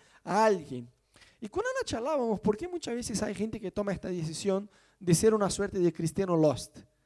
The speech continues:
de aislarse, a pesar de que están acá, a la vez no están, no generan amistades, no se dejan ser pastoreadas de una forma más cercana? Y una de las cosas que yo me di cuenta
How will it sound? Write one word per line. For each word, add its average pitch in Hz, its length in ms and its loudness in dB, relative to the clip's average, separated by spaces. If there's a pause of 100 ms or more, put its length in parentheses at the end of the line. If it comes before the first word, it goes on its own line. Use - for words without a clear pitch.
(140)
de 170 120 6
aislarse, 170 760 4
a - 120 -6
pesar 202 280 -2
de 208 80 -2
que 170 100 -4
están 262 300 0
acá, 254 400 -2 (360)
a 175 80 2
la 180 100 8
vez 214 160 8
no 202 80 4
están, 156 500 0 (360)
no 214 440 8
generan 196 520 0
amistades, 175 580 0
no 214 380 8 (260)
se - 160 4
dejan 190 300 8
ser 208 200 2
pastoreadas 185 540 4
de 175 80 2
una 170 180 2
forma 180 280 -2
más 180 180 -4
cercana? 180 580 0 (560)
Y - 20 -12
una 494 160 0
de 330 80 -2
las 254 120 4
cosas 285 240 -2
que 220 80 -4
yo 220 120 0
me 220 100 -2
di 220 120 0
cuenta 208 460 2